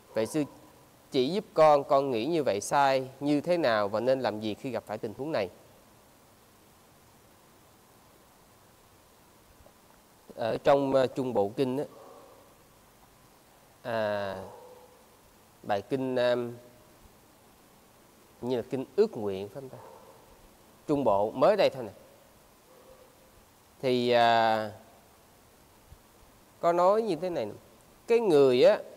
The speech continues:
mà được coi là cái kẻ ngu á, là người không muốn người khác chỉ lỗi. Mà nếu như bị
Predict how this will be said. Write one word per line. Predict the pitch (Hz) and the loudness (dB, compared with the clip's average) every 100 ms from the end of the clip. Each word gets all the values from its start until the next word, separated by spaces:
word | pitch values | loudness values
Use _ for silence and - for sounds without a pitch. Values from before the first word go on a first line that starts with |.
| - | -16
mà | - 123 | -4 -2
được | 117 117 - | 0 -2 -4
coi | - 156 160 | 4 4 6
là | 131 | 2
cái | - 180 | -2 -6
kẻ | - 117 | -2 0
ngu | 160 190 196 196 | 4 4 4 2
á, | 127 - - - _ _ _ _ _ _ _ | -2 -12 -20 -20 _ _ _ _ _ _ _
là | 131 120 | 0 0
người | 113 120 120 113 110 107 104 98 - - - - | 2 2 2 2 0 -2 -8 -14 -20 -20 -20 -4
không | 202 202 190 190 | 2 2 2 0
muốn | 208 240 285 311 - 127 | 4 4 2 -2 -6 -2
người | 120 101 | -2 -2
khác | - 196 208 - | -4 -4 -4 -8
chỉ | 123 135 | -8 -2
lỗi. | 120 104 202 226 - - _ _ _ _ _ _ - _ _ _ _ | 0 0 -4 -10 -20 -20 _ _ _ _ _ _ -20 _ _ _ _
Mà | 120 120 117 | 0 2 2
nếu | 131 185 247 | 4 6 6
như | 254 214 202 196 185 | 6 8 8 8 4
bị | 180 120 113 | 0 -2 -2